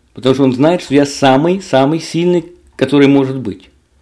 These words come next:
Если он пытается меня что-то спросить такое хитроумное, техническое, я переведу на другую тему. Я ему отвечу, ну, конечно, я, в общем, не дурак тоже, я знаю кое-что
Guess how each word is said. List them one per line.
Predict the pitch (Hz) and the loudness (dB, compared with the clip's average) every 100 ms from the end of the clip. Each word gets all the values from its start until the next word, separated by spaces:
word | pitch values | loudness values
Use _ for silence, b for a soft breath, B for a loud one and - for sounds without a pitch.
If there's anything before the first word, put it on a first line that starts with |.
| _ _ _ _ _ _ | _ _ _ _ _ _
Если | 127 143 156 | 0 2 2
он | 175 | 0
пытается | 175 190 185 180 | 2 2 2 2
меня | 170 | -4
что-то | 170 170 | -4 -10
спросить | - 175 165 175 | -8 -8 -6 -4
такое | 170 170 156 | -4 0 -2
хитроумное, | 160 175 160 160 160 156 151 | -2 -4 -2 -2 -2 -4 -6
техническое, | 151 135 185 - 110 | -6 -6 -6 -6 -4
я | 120 | -4
переведу | 123 - - 143 156 165 | -4 -8 -6 -2 0 0
на | 180 175 | 0 0
другую | 180 185 185 | -2 -4 -6
тему. | - 160 98 - _ _ _ _ _ _ _ - | -6 -8 -8 -14 _ _ _ _ _ _ _ 2
Я | 147 | 4
ему | 156 | 4
отвечу, | 156 165 208 113 | 2 0 -2 -2
ну, | 113 | -2
конечно, | 123 123 120 | -2 -2 -4
я, | 110 | -6
в | 107 | -8
общем, | - 98 | -10 -10
не | 104 | -6
дурак | 117 117 - | -2 -2 2
тоже, | 202 196 107 | 4 4 2
я | 107 | -4
знаю | 104 160 175 127 | -2 0 0 0
кое-что | 120 107 - 98 | -2 -2 -4 -12